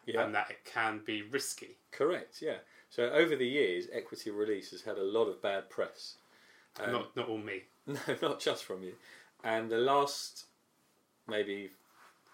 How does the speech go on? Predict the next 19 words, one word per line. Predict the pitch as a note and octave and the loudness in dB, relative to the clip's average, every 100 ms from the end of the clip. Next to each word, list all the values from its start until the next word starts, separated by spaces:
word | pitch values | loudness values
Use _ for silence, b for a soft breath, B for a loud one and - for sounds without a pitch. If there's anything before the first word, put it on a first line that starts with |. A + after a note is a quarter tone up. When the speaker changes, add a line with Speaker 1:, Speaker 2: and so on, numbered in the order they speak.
| - - | -20 -14
Speaker 1:
few | - A#2 | -2 0
years, | G#2+ G2 G2 | 4 4 2
five | - A#2 G#2+ G2+ | 0 2 2 0
years, | F#2+ F2+ F2 | 0 0 -4
it, | G2+ - | -10 -8
it's, | G2+ - - - | -10 -10 -14 -8
it's | G#2+ - | -8 -6
changed | - C3+ A2+ | -2 0 0
its | G#2 E2+ | -6 -6
image | G2+ F#2 | -6 -6
around, | F#2+ F#2+ F2 F2 | -6 -6 -6 -8
and | F#2 | -8
it's | F#2+ | -6
actually | A2+ - - G2 | -6 -6 -8 -8
much | G#2 - - | -6 -8 -10
more | G2 F#2+ | -8 -6
regulated | F#2+ G2+ G2 F#2 F2+ F2 F2+ F2 _ B B B - | -4 -4 -2 -4 -6 -6 -8 -8 _ B B B -12
and | F#2+ F2+ | -10 -8
professional. | F#2+ - F#2 - - | -8 -6 -6 -8 -16